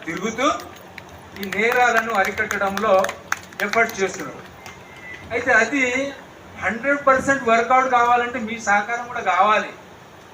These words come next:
ఏంది సహకారము? ఎవరైనా అనుమానాస్పద వ్యక్తులు తిరిగినప్పుడు వెంటనే డయల్ హండ్రెడ్ కాల్ చేయండి. మీరు ఎందుకు చేసినది ఎవరు అడగరు. అనుమానాస్పదంగా అనిపించింది, నైట్ ఏదో some కొద్దిగా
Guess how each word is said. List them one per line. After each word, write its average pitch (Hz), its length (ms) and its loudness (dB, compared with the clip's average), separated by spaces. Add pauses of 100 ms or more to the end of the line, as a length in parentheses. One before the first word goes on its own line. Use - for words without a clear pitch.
(760)
ఏంది 262 220 -4
సహకారము? 226 1000 -2 (720)
ఎవరైనా 226 400 2
అనుమానాస్పద 240 760 -2
వ్యక్తులు 226 460 -6
తిరిగినప్పుడు 220 580 -8
వెంటనే 233 320 -8
డయల్ 220 400 -2
హండ్రెడ్ 294 360 -6
కాల్ 262 280 0
చేయండి. 247 400 -2 (440)
మీరు 208 240 -10
ఎందుకు 254 340 -10 (100)
చేసినది 254 420 -6
ఎవరు 262 300 2
అడగరు. 254 460 4 (1400)
అనుమానాస్పదంగా 220 1120 -4
అనిపించింది, 196 880 -6
నైట్ 196 360 -2
ఏదో 196 260 -8
some 190 420 -8
కొద్దిగా 190 540 -2